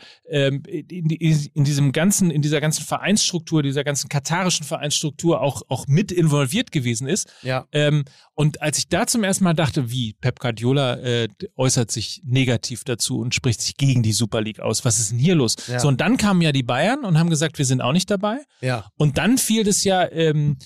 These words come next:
Speaker 1: Gregor, Gregor Teicher von Sky hat, äh,
Speaker 2: <laughs>
Speaker 1: hat, äh, sehr schön getwittert, „The best Domino Day ever.“
Speaker 2: Ja.
Speaker 1: <laughs> Weil
Speaker 2: Ja.
Speaker 1: da-, weil dann fielen sie ja alle nach und nach,
Speaker 2: Genau.
Speaker 1: äh,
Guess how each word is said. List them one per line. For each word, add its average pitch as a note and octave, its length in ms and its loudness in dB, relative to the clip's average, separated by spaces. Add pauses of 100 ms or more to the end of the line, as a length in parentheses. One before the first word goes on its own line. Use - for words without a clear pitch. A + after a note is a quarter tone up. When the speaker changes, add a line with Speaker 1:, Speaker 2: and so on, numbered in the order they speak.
(240)
Speaker 1:
Gregor, D#3+ 360 2
Gregor D#3+ 360 0
Teicher F#3 320 2
von D#3 160 2
Sky E3 280 0
hat, E3+ 320 -2
äh, D#3 260 2
Speaker 2:
<laughs> C3+ 40 0
Speaker 1:
hat, D#3 300 -2
äh, D3+ 200 -6
sehr D3+ 260 0
schön F#3 240 0
getwittert, E3 460 0 (520)
„The D3 80 0
best D3+ 380 0 (100)
Domino F3 460 4
Day D3 340 0
ever.“ D#3+ 440 2
Speaker 2:
Ja. C#3+ 200 2
Speaker 1:
<laughs> F3+ 640 0
Weil - 120 2
Speaker 2:
Ja. F3 240 2
Speaker 1:
da-, D3 100 0 (320)
weil D3 140 2
dann G3+ 180 2
fielen A3+ 240 2
sie G#3 100 2
ja F3 140 2
alle F#3+ 180 2
nach E3+ 220 2
und E3 100 2
nach, D#3+ 140 2
Speaker 2:
Genau. C3+ 200 2
Speaker 1:
äh, D3 480 0